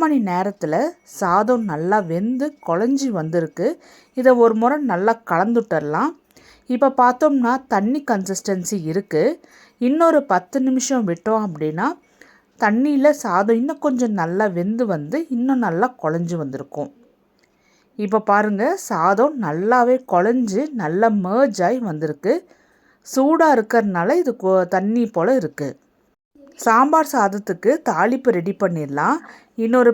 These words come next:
பேன்ல ரெண்டு டேபிள் ஸ்பூன் எண்ணெய் ஊத்திட்டு கால் டீஸ்பூன் கடுகு, அஞ்சுல இருந்து ஆறு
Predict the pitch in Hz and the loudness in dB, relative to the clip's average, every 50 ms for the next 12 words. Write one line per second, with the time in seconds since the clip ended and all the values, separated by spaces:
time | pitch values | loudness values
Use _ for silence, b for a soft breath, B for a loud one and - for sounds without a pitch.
0 | 226 - 226 214 214 240 285 311 302 240 185 208 240 294 294 247 202 190 196 208 | 2 2 2 2 4 2 2 2 0 2 2 2 2 2 2 0 -2 -2 -2 -4
1 | 196 - 190 180 185 196 233 277 262 - - 254 240 214 202 165 160 165 185 220 | -2 -2 0 0 0 0 0 -4 -4 -6 -4 -4 -2 -2 -2 -4 -4 -4 -2 -2
2 | 233 214 170 156 151 - - 151 147 139 180 226 320 392 b b b b b b | -2 0 -2 -4 -6 -8 -10 -12 -10 -6 -4 -2 -2 -4 b b b b b b
3 | b b b b - 214 190 190 202 202 202 - 220 233 247 247 - - 294 294 | b b b b -2 0 2 2 2 0 -2 -4 -4 -4 -4 -6 -6 -6 -4 -4
4 | 302 302 285 - 202 175 175 190 190 175 170 185 247 339 381 - _ _ _ _ | -4 -4 -6 -2 -2 0 2 2 0 0 2 2 2 0 -2 -6 _ _ _ _
5 | _ _ _ _ _ _ _ _ _ _ _ _ _ - 190 196 220 247 247 320 | _ _ _ _ _ _ _ _ _ _ _ _ _ -2 -2 0 0 0 0 0
6 | 302 294 247 196 180 190 196 226 220 202 180 170 175 185 214 | 0 2 0 0 0 0 0 2 2 4 4 4 4 2 2